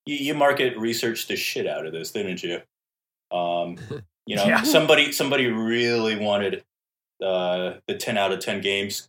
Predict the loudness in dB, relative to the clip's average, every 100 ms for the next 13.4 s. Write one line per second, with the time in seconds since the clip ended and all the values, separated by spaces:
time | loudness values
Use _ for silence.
0 | _ -4 -2 -2 -4 -6 -10 -2 0 0
1 | -2 -2 -4 -4 -6 -8 -6 -2 0 0
2 | -4 -6 -10 _ _ _ _ _ _ -12
3 | -8 -8 -8 -10 -6 -6 -6 -12 _ _
4 | _ -10 -6 0 2 2 2 0 2 2
5 | 0 -2 -6 -6 -10 -16 _ _ _ _
6 | _ _ _ _ _ _ _ _ _ _
7 | _ _ -4 -2 2 2 4 4 4 4
8 | 2 2 0 0 0 -2 2 4 4 0
9 | 0 -2 -2 -2 -2 -2 -4 -6 -6 -6
10 | -6 -8 -8 -6 -6 -8 -12 _ _ _
11 | _ _ _ -14 -10 -6 2 2 2 0
12 | 0 2 2 2 0 2 4 2 0 2
13 | 4 4 2